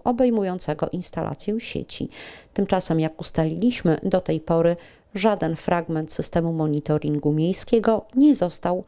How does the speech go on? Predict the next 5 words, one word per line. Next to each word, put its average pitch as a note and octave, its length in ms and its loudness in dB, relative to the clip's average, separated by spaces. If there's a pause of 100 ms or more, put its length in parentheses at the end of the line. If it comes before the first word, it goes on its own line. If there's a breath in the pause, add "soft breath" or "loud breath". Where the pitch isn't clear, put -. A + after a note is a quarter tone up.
(120)
z - 80 -12
suwalskiego F3+ 760 0
budżetu D#3 500 -4
obywatelskiego E3+ 880 -2
sfinansowany. E3 880 -4